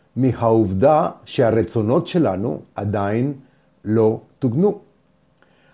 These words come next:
אחרי הכל, אנחנו חיים בתוכם, כי הם היו הדבר היחיד שהבורא שתל בתוכנו.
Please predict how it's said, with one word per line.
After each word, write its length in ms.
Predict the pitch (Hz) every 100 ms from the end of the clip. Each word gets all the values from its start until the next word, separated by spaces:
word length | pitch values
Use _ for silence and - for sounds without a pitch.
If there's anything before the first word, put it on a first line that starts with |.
| _ -
אחרי 280 | - 123
הכל, 360 | - 175 101 87 - -
אנחנו 560 | 110 123 139 190 - - _
חיים 520 | - 110 120 147 165 -
בתוכם, 500 | 110 - - 120 98 69 - _ _ _ _ _ _ _
כי 80 | 120
הם 320 | 104 147 202 92
היו 440 | 127 117 127 165 190 -
הדבר 440 | 117 110 120 135
היחיד 600 | 156 143 104 208 202 202 - _ _ _
שהבורא 440 | - 123 110 113 131 170 - -
שתל 440 | - 117 123 123
בתוכנו. 500 | 120 110 95 85 -